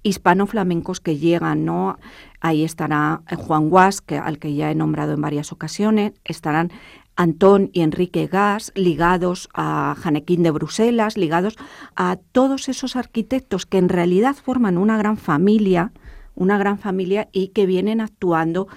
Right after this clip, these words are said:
desde esa mitad del siglo quince vienen actuando en Castilla. Aparecen indudablemente,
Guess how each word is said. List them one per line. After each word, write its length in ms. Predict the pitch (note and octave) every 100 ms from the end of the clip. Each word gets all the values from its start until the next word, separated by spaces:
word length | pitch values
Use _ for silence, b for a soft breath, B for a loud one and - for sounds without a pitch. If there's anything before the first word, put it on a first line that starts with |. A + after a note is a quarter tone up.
| B B B
desde 400 | E3+ - G3 A3+
esa 160 | B3+
mitad 320 | A#3+ A3 F#3 E3+
del 140 | D3
siglo 360 | - D#3+ D3+ D3
quince 400 | D#3 D#3+ - D#3
vienen 340 | E3 D#3 D3+
actuando 720 | D3+ - D3 C#3+ D3+ E3+ E3 -
en 220 | D#3+ C#3
Castilla. 580 | D3 - - C#3+ C3+ C3 B B B B -
Aparecen 640 | F#3+ F3 F#3 - C4 F4+ _ _ _
indudablemente, 1120 | F#3+ E3+ D#3 D#3 F#3 F#3+ E3+ E3+ - A#3+ C#4+